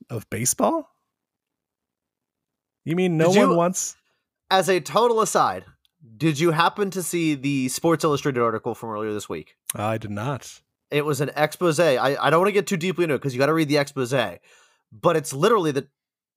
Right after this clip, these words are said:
Speaker 2: pitchers are just cheating their asses off.
Speaker 1: Oh, yeah. I've seen, I've seen that kinda come to fruition. All this sticky stuff, you
Speaker 2: Oh,
Speaker 1: know.
Speaker 2: the sticky stuff.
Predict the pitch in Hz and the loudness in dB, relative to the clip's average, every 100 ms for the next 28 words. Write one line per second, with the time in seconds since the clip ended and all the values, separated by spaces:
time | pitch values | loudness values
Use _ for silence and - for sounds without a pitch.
0 | - 202 190 196 156 156 151 143 - - | -4 -2 2 0 2 0 0 -4 -4 -2
1 | 151 151 139 120 120 143 143 147 151 135 | -2 0 0 2 2 0 0 2 4 0
2 | 113 185 131 110 - 160 - 180 127 - | -2 -2 -2 -2 -2 0 2 2 0 -4
3 | - - 160 - 214 151 127 139 131 - | -14 -2 2 4 4 2 0 0 0 -2
4 | - _ _ _ - 135 120 - 131 120 | -12 _ _ _ -2 -2 0 0 0 0
5 | - 117 110 110 117 107 - _ _ _ | -2 -2 -2 -2 -4 -6 -12 _ _ _
6 | _ _ _ _ - 262 254 202 - - | _ _ _ _ -2 0 4 2 2 0
7 | 180 170 156 151 - 147 139 - - - | 0 2 0 -2 0 2 2 0 -8 -12
8 | - - 147 214 233 110 113 - 180 160 | -16 -10 2 4 4 2 -2 -2 -2 -4
9 | - 127 95 | -2 0 0